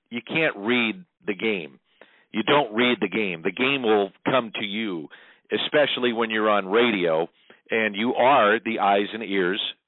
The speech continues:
and the, the person that has to describe it for those. And he always used to tell me this. There are people that are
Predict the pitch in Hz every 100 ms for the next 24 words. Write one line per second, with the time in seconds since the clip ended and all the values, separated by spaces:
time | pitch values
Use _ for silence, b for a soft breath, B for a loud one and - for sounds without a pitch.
0 | _ 104 98 95 92 92 _ _ - 95
1 | 92 92 92 - - 127 - 120 110 98
2 | 98 - 107 98 98 - 98 95 104 -
3 | 107 95 92 98 104 95 123 120 123 120
4 | 113 113 135 156 113 80 76 - b b
5 | b b b b 101 104 104 127 120 117
6 | 113 110